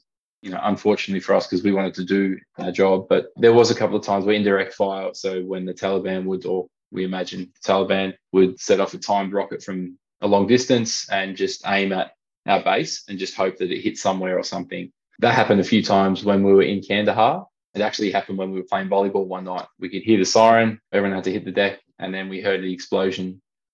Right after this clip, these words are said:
And then it's like everyone just kept playing volleyball again. It was, it was quite weird. That was a funny experience. We never received small arms fire, which was, I think, looking back now, obviously very fortunate, but at the time, that's what we wanted.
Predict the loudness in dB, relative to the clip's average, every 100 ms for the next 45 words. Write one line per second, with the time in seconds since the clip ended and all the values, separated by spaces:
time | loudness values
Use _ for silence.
0 | -10 -4 -2 -2 -4 -10 _ -14 -4 0
1 | 0 -4 -4 -2 -2 -4 -2 -4 -2 -6
2 | 2 2 2 0 -4 -4 -8 -8 -10 -10
3 | -18 -16 -14 -2 0 0 -2 -2 -4 -6
4 | -2 -2 -2 -4 -4 -4 -8 -8 -6 -8
5 | -14 _ _ -10 -6 -4 -4 -4 -4 -4
6 | -4 -6 -6 -4 -4 -6 -6 -4 -6 -8
7 | -8 -6 -6 -6 -10 _ -6 -4 -2 -2
8 | -2 0 0 0 -2 -2 -8 -4 -2 0
9 | 0 -2 -2 -8 -4 -4 -4 -6 -6 -6
10 | -6 -10 _ -12 -6 0 0 2 0 -4